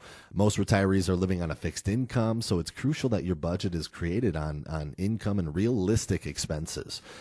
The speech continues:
You know, you'll need to do a detailed projection of your retirement income and, and expenses, understanding how taxes, inflation, healthcare are going to affect that nest egg.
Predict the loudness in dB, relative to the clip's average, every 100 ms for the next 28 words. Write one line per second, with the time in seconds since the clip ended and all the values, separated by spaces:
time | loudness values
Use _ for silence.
0 | -20 -8 -4 0 2 2 2 4 4 2
1 | 0 0 2 2 0 0 2 0 2 0
2 | 0 0 0 0 2 2 0 -4 0 0
3 | 2 0 -2 0 0 2 2 4 2 0
4 | 0 0 0 -2 0 0 2 2 2 0
5 | 0 2 0 0 0 -2 0 2 2 0
6 | 0 0 -2 -2 2 2 2 2 0 2
7 | 0 -2 -2 0 2 0 0 0 0 -2
8 | -2 -2 -4 -4 -6 -4 -2 0 0 -2
9 | -2 -4